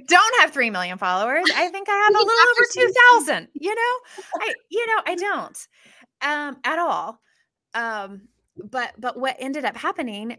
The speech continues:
Speaker 1: was, um, during covid, um, I was told about a writing cohort, and I heard, I, like, I was standing in a coffee shop,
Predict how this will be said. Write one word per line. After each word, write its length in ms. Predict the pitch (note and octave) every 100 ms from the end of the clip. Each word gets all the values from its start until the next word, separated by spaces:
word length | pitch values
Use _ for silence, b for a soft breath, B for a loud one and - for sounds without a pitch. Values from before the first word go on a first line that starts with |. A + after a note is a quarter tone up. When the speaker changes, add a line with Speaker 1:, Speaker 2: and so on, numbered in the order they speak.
| -
Speaker 1:
was, 720 | G#3+ G#3+ G3 F#3 F#3 F#3 - G3 -
um, 500 | F#3+ F3+ F3 F3 F3 - -
during 300 | F#3 G3+ G#3
covid, 520 | G#3+ G#3 B3+ G3 F3+ G3+ _ _ _ _ _ _
um, 840 | G3 G3 F#3 F#3 F#3 F3+ F3+ F#3 - _ -
I 140 | G3
was 200 | G3 G3+
told 580 | - - A3+ A#3 A#3 A3
about 520 | G#3 G3+ G#3 G#3 G#3 G3+
a 40 |
writing 360 | G3+ G3+ G#3+ A3
cohort, 640 | G#3+ F#3+ F#3+ E3+ F3 - b b b b -
and 120 | G3+
I 160 | G3
heard, 640 | F#3+ - - - G#3+ G3 F3+
I, 120 | F#3+ G3
like, 400 | F#3+ F3 E3 _ _ _ _
I 80 | F#3+
was 180 | F#3 F3+
standing 400 | - F#3 G3 G3
in 100 | F#3+
a 40 |
coffee 280 | F#3 D#3 -
shop, 320 | - D3 -